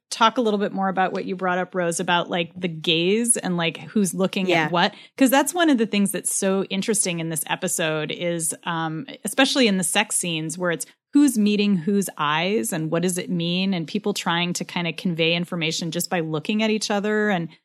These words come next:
Speaker 1: that's, like, what, um, June is so worried about when Fred kinda catches her eye and then, like, squeezes her thigh while they're doing the ritual. And meanwhile, um, uh, Serena Joy is, like, looking off into the distance and,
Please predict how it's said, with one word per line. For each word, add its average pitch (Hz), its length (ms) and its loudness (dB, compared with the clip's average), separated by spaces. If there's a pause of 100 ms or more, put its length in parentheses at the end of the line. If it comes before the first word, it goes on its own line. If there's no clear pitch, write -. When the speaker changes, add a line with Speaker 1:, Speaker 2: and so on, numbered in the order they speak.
(180)
Speaker 1:
that's, 208 280 2
like, 185 280 0 (300)
what, 190 500 2
um, 160 680 -2
June 247 260 6
is 247 140 4
so 180 120 2
worried 190 340 2
about 160 360 2
when 180 140 0
Fred 170 520 -2
kinda - 220 -4
catches 254 400 0
her 208 180 0
eye 175 220 4
and 190 180 2
then, 175 140 0
like, 165 220 -4
squeezes 185 640 0
her 180 140 0
thigh 165 560 2
while 170 260 0
they're 165 340 0
doing 165 400 -4
the 160 80 -4
ritual. 156 640 -4 (400)
And 175 540 4
meanwhile, 180 760 4
um, 160 540 -2 (420)
uh, 165 220 0
Serena 170 400 0
Joy 160 340 -2
is, 160 240 -4
like, 156 280 -6
looking 160 340 -6
off 147 200 -4
into 165 180 -6
the 147 80 -8
distance 147 480 -6
and, 143 240 -8